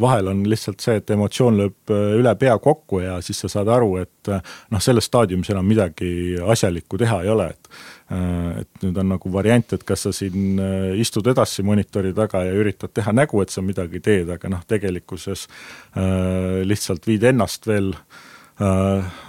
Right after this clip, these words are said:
nüpeldad ennast või, või materdad teisi, rikud suhteid teistega või viid ennast veel madalamale, äh, emotsionaalsele tasandile, et, äh, noh, siis lihtsalt, äh,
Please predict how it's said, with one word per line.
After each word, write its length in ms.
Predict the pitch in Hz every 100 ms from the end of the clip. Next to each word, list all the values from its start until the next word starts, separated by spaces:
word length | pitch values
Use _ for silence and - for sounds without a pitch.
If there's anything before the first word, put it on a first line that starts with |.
| - 104 113 110 113 -
nüpeldad 460 | 131 120 101 104
ennast 440 | 135 151 110 - 104
või, 180 | 101 98
või 120 | 101
materdad 520 | 113 131 107 98 98
teisi, 420 | - 151 113 101 98
rikud 340 | 101 113 98 -
suhteid 380 | 98 - 92 -
teistega 520 | 135 - 107 90 92
või 160 | 95 95
viid 180 | 107
ennast 360 | 117 131 101 -
veel 100 | 110
madalamale, 800 | 107 107 98 95 95 95 95 95
äh, 640 | - - - - - 95 92 92 98
emotsionaalsele 720 | 101 98 107 107 107 - 90
tasandile, 680 | 113 110 101 82 87 87 90
et, 300 | - _ 92
äh, 320 | 90 90 87
noh, 120 | 98
siis 220 | 95 107 98
lihtsalt, 520 | 95 - 85 - -
äh, 140 | 90